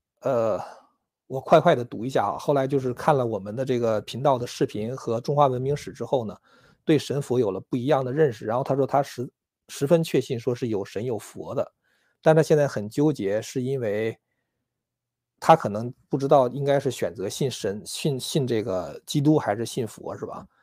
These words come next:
他害怕选择一个，未来就会与另一个到不同的天国去。就是他觉得我如果选了，比如说选了基督教，跟佛的缘分就断了，选了佛之后的话，跟这个，呃，这个基督教的缘分就断了，所以就觉得很纠结，不知道应该选哪个，是吧？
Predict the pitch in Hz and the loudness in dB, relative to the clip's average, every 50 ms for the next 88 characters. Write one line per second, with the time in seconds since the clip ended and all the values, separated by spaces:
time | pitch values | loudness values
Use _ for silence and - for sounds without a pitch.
0 | _ - - - 156 156 - 160 139 - 139 127 - - - - 117 110 120 123 | _ -20 2 4 4 8 8 8 6 6 4 2 0 -2 -4 -2 -2 -2 -2 -2
1 | 110 120 135 139 123 101 143 156 143 117 107 104 123 139 131 - 131 117 101 92 | -2 0 0 0 0 2 2 0 0 2 0 0 0 0 0 2 0 0 0 -2
2 | 143 147 139 120 107 107 117 135 117 107 - - 117 117 - 139 123 - - 113 | -4 -4 -2 -2 -2 -4 -2 -2 -2 0 2 2 0 0 0 -2 -4 -4 -6 -8
3 | 104 104 - - - 131 127 123 110 98 110 - - - - 131 101 - _ _ | -8 -8 -8 -8 -8 -8 -6 -4 -4 -6 -6 -6 -10 -10 -8 -8 -8 -10 _ _
4 | _ _ _ _ _ _ _ _ _ _ - 180 160 151 143 - - - - _ | _ _ _ _ _ _ _ _ _ _ 2 2 4 4 2 2 0 -6 -20 _
5 | _ - 175 180 143 139 147 151 123 117 117 131 143 160 160 - - 104 92 95 | _ 4 4 6 8 6 6 6 4 2 0 2 2 2 2 2 0 -2 -2 -2
6 | - - 117 135 139 - 117 - 98 - - 139 135 147 147 151 123 120 139 139 | -4 -2 0 0 0 0 0 -2 -2 -4 -4 -2 0 2 4 4 4 4 2 0
7 | 135 - - 160 131 135 151 139 120 107 - 127 131 131 123 117 127 151 151 139 | 0 -2 -6 -6 -2 0 0 0 0 -2 -4 -6 -6 -6 -6 -2 2 4 4 4
8 | 104 - - - _ _ - 123 - 113 101 131 139 - - 117 120 139 143 147 | 4 0 -6 -16 _ _ -16 -6 -4 -2 -2 -2 -4 -4 -6 -6 -4 -2 0 2
9 | 143 139 113 107 - 110 104 110 - 127 127 127 131 120 110 113 87 78 73 - | 2 2 2 2 0 0 0 0 -2 -4 -2 -2 -2 -4 -2 -4 -8 -8 -10 -14
10 | - _ _ _ _ _ _ _ _ _ _ _ _ _ _ - 143 120 107 95 | -20 _ _ _ _ _ _ _ _ _ _ _ _ _ _ -2 -2 0 0 0
11 | 87 90 82 67 - - - 123 113 95 104 - - 143 139 151 147 165 160 139 | -2 -2 -4 -6 -8 -10 -10 -10 -8 -8 -8 -8 -6 -4 -2 2 4 6 6 6
12 | 120 110 101 98 110 113 117 - 117 117 110 107 - 143 135 110 - - - - | 4 2 -4 -6 -8 -10 -8 -8 -6 -6 -4 -2 2 2 2 2 0 -2 -6 -6
13 | 123 120 127 120 - 101 101 120 127 - - 110 110 110 - 135 143 147 131 143 | -6 -6 -6 -6 -6 -6 -6 -6 -6 -8 -8 -10 -10 -2 0 2 2 2 0 -4
14 | 139 - - 135 131 123 123 123 127 123 - - - 131 127 - - - 131 117 | -6 -4 0 0 0 0 0 -2 -4 -4 -4 -6 -6 -4 -6 -8 -6 -6 -4 -4
15 | 90 - - - 67 - - | -4 -6 -8 -10 -10 -10 -10